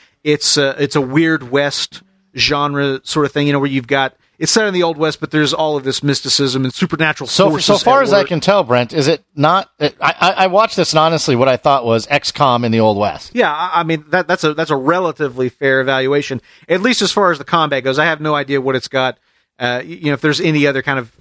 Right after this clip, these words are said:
Speaker 1: as, as
Speaker 2: Like
Speaker 1: an
Speaker 2: base
Speaker 1: example,
Speaker 2: building
Speaker 1: base
Speaker 2: kind of
Speaker 1: building or, or R P G. I know that they, there's a touch of R P G-ness to it.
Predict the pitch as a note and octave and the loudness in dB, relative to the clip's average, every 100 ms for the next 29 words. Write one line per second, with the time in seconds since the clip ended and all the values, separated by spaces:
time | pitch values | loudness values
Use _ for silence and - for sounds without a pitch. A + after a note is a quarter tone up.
0 | _ - D#3 B2+ D3+ D3+ C3+ C#3 C3+ D3+ | _ -6 -6 -6 -4 0 0 0 2 2
1 | C3 B2+ A#2+ A#2+ A#2 - - A#2 A2+ D3 | 2 2 2 2 2 0 0 0 2 0
2 | D3 C#3 C3+ C#3 C3+ C3 D3 C#3+ C#3 A#2 | -2 -4 -2 -2 -2 0 -2 0 -4 0
3 | C#3 C#3+ F#3 F#3+ E3+ D#3 D#3 D3 C#3+ C3 | 0 2 0 -2 -2 -2 -2 -2 -2 -2
4 | - D3+ C#3 C3+ C3+ C3+ B2+ B2 B2+ B2+ | -4 -6 -4 -4 -4 -6 -6 -2 -2 -4
5 | - C3+ B2+ | -2 -2 -2